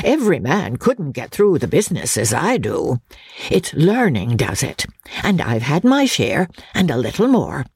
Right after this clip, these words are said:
I can talk the Queen's English. God bless the Queen, and that's more than most of the people about here can do. You're from London, I suppose, sir?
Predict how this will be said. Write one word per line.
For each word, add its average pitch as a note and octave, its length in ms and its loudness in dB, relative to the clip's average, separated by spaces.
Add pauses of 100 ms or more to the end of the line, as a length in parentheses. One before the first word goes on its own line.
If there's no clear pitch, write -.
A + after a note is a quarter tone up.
(440)
I D3 220 0
can C3 200 0
talk A3+ 400 0
the B3 100 2
Queen's B3 460 2
English. - 640 -4 (340)
God B2+ 320 0
bless A2+ 440 -2
the E3 120 -4
Queen, C#3+ 360 2 (360)
and F3+ 140 2
that's F3+ 220 -2
more G3+ 340 4
than C#3 200 2
most G3 320 0
of A2 100 -4
the A#2 80 -4
people C3+ 380 0
about C3 300 0
here D3+ 260 2
can C3 180 0
do. D#3+ 360 2 (720)
You're A3 200 4
from B3 240 -2
London, F3+ 560 0
I G3+ 140 4
suppose, G#3+ 560 0
sir? A3+ 380 0